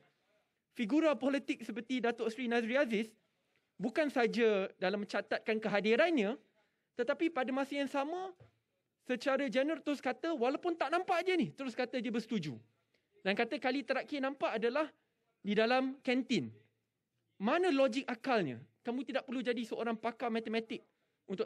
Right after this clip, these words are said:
tahu perkara ini. Dan yang kedua, kalau kesalahan ini telah pun berlaku,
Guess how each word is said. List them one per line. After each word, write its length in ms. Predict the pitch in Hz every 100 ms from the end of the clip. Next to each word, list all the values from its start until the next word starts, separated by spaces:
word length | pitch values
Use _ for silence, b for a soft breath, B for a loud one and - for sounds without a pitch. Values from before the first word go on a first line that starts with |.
| -
tahu 160 | 220
perkara 240 | 214 208 185
ini. 240 | 175 143
Dan 160 | 202 233
yang 80 |
kedua, 400 | 226 240 302 175 139 - _ _ _ _ _
kalau 320 | - 254 320
kesalahan 480 | 302 - 262 277 277 254
ini 160 | 262
telah 240 | 254 247 247
pun 160 | 247
berlaku, 560 | 220 220 233 277 151